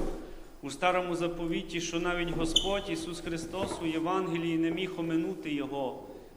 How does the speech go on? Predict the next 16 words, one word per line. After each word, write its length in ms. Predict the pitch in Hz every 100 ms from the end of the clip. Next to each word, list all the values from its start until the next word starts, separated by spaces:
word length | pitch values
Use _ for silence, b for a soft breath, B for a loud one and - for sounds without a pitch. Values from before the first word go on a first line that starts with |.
| -
І 80 | -
тому 300 | - 165 190
і 40 |
згадує 680 | 165 139 175 196 180 170 165
його 320 | 156 160 185
сьогодні, 520 | - 170 165 165 160
і 40 | 156
пророка 420 | 160 160 170 165
Єлісея, 680 | 147 143 143 147 180 185 170
то, 160 | 165 156
що 160 | 156
ми 140 | 147 151
чули 280 | - 170
в 40 | 156
євангельському 760 | 151 156 147 143 - 151 151
уривку. 380 | 151 156 143 -